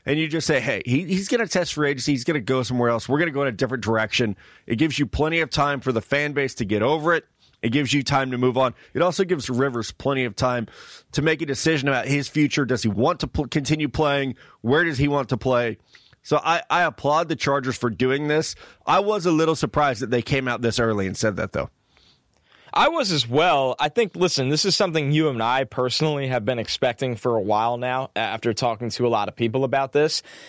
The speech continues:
Speaker 2: But I think for them to come out and, eh, you know, <laughs> and just basically say, "Hey, we're moving on. It's been great. Thanks for everything, Phil." I think when you look at this situation, you know, for Rivers, number one, number one, for the Chargers, this was the smart decision because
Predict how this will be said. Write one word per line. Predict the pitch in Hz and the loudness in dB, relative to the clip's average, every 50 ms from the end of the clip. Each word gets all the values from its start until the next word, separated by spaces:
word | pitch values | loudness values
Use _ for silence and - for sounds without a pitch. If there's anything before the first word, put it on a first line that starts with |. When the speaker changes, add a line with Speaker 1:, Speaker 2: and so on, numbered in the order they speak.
| - - - - | -20 -20 -8 -2
Speaker 2:
But | 123 160 160 | 2 2 4
I | 170 170 | 4 2
think | 160 - 202 208 175 - | 0 0 -2 -2 -2 -2
for | - 175 156 | -2 -2 0
them | 135 143 143 147 151 135 | 2 0 0 0 0 -2
to | - 131 | -2 -2
come | - 147 139 135 | -2 -2 -2 0
out | 139 135 131 127 - | 0 0 0 -2 -2
and, | 123 120 120 - - _ | -4 -6 -6 -8 -8 _
eh, | - 127 120 | -4 -4 -2
you | - 123 127 | -2 0 0
know, | 127 117 110 123 - | 0 0 0 -2 -4
<laughs> | |
and | - 147 - | -4 -4 -2
just | 120 117 - - | -2 -2 -2 0
basically | 135 143 143 - - 131 123 | 0 0 0 0 0 -2 -2
say, | - - 160 135 | 0 0 0 0
"Hey, | 113 131 135 127 | 0 0 0 0
we're | 120 127 | -2 -2
moving | 127 131 143 135 123 120 | 0 0 -2 -2 0 0
on. | 117 117 127 127 | 0 0 0 -2
It's | 120 - | -4 -6
been | - - 123 110 98 | -6 -6 -6 -4 -2
great. | 95 113 113 113 123 117 - _ | 0 0 2 2 0 -2 -4 _
Thanks | 123 120 120 - | -4 -4 -4 -2
for | - 127 117 | 0 0 0
everything, | 117 113 127 131 - - 131 127 | 2 0 -2 -2 -2 -2 -4 -4
Phil." | 110 - - 135 135 147 156 147 - - - - - - - - - | -4 0 2 2 2 2 0 -2 -6 -14 -20 -20 -20 -20 -20 -6 -2
I | 156 160 | -2 0
think | 160 196 175 | 0 0 0
when | 180 185 | -2 0
you | 170 160 151 | 0 0 0
look | 143 156 147 | 0 0 0
at | 165 139 | 0 -2
this | 135 131 - | -2 -2 0
situation, | - 147 135 - - 123 123 123 131 135 - - 131 120 117 117 113 104 - - - - - - - | 0 -2 -2 -2 -2 0 0 2 2 0 0 0 -2 -2 -4 -4 -4 -6 -8 -12 -18 -20 -20 -16 -6
you | - 143 | -2 0
know, | 147 151 139 131 | 2 2 2 0
for | - 156 156 147 | 0 0 0 2
Rivers, | 135 151 190 208 180 175 147 131 | 2 2 2 2 2 0 0 0
number | 151 160 147 135 | 0 0 0 0
one, | 131 120 127 143 | 0 0 0 0
number | 190 254 302 294 | 0 0 0 2
one, | 233 180 165 147 127 - | 2 2 2 0 -2 -4
for | - 151 | -2 -2
the | 135 | -2
Chargers, | 127 - - - 156 160 165 147 113 104 107 95 95 95 95 - - - _ | 0 -2 0 2 2 2 2 2 0 -2 -4 -4 -4 -4 -4 -4 -6 -6 _
this | 113 135 156 143 - | -2 -2 0 0 0
was | 175 151 139 | -2 -2 -2
the | 131 | -2
smart | - - 160 143 139 127 - | -2 0 2 2 0 0 -2
decision | 120 - - 143 139 127 165 160 147 | -4 0 0 0 0 0 -2 -2 -2
because | 139 127 - 147 127 120 117 110 98 | -4 -2 0 0 0 0 0 -2 -4